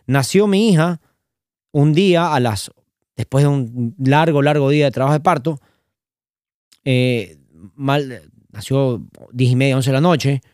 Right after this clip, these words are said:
Dormí en la clínica con mi esposa y con mi hija, con mi, mi, mi nueva hija, y mi otra hija, la mayor, estaba en la casa. Eh, entonces, eh,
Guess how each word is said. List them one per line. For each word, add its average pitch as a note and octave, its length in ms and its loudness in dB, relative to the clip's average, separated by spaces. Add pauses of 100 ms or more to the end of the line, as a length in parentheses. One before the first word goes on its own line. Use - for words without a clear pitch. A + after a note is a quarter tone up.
(720)
Dormí C#3 360 2
en D#3 60 0
la D3+ 100 0
clínica E3 340 0
con C3+ 100 -2
mi C3+ 60 0
esposa D#3+ 300 0
y D3 40 -2
con C3 120 0
mi D#3 220 2
hija, D3 220 2
con A#2+ 160 -4
mi, G#2 180 -2
mi, G#2 360 -6
mi A2 240 -4
nueva D3+ 340 2
hija, D3+ 280 0 (120)
y B2+ 200 0
mi A#2+ 240 0
otra C3 240 -2
hija, C#3+ 120 0
la D3 80 -2
mayor, C#3 200 0
estaba B2 180 -2
en C3 60 0
la C3 100 -4
casa. D3 320 -2 (960)
Eh, B2+ 420 0 (1400)
entonces, D#3 480 0 (460)
eh, - 180 -20